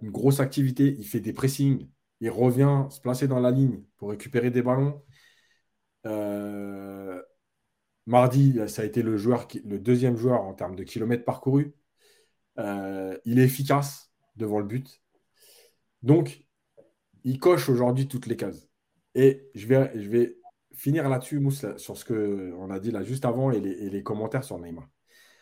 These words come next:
La première chose, c'est qu'en fait, un joueur, faut bien comprendre une chose. La première chose, c'est qu'un joueur, il a besoin de l'amour de son coach. D'accord ? Ça, c'est la première chose. La deuxième chose, c'est que le jour du match,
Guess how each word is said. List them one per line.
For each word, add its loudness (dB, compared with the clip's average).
La 0
première 2
chose, 0
c'est 0
qu'en -2
fait, -2
un 2
joueur, 2
faut -4
bien 0
comprendre -2
une -8
chose. -12
La -8
première 2
chose, -4
c'est -4
qu'un -8
joueur, 0
il 0
a 0
besoin 4
de 0
l'amour 4
de 0
son 2
coach. 0
D'accord ? -16
Ça, -6
c'est -4
la -2
première -10
chose. -16
La -2
deuxième 6
chose, -8
c'est -8
que -2
le -4
jour 4
du 2
match, -2